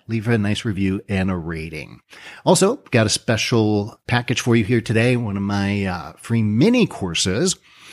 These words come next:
And this free mini course is a P D F special f-, uh, report and three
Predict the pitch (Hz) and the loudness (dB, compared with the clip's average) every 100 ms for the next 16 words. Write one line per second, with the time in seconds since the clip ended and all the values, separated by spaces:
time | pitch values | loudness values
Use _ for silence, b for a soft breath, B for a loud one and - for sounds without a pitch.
0 | B B B - 175 220 214 190 214 220 | B B B 2 4 4 4 6 6 6
1 | 160 190 - 170 147 143 127 131 131 135 | 4 4 2 4 4 4 4 2 4 4
2 | 139 156 - 131 127 185 - - - 143 | 4 2 2 0 2 0 -2 -10 -10 -4
3 | 160 196 - 95 - - 123 - - 104 | -2 -2 -2 -2 -2 2 0 0 -6 -4
4 | 127 127 | 0 0